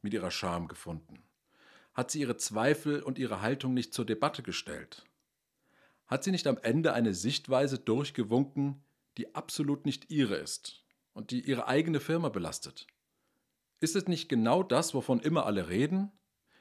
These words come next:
Ist es nicht besser zu verhandeln, statt sich zurückzuziehen?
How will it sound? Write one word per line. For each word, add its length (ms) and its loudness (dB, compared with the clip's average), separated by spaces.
Ist 180 -2
es 100 -2
nicht 180 -2
besser 280 4
zu 120 -4
verhandeln, 720 2
statt 260 -4
sich 160 -6
zurückzuziehen? 800 -4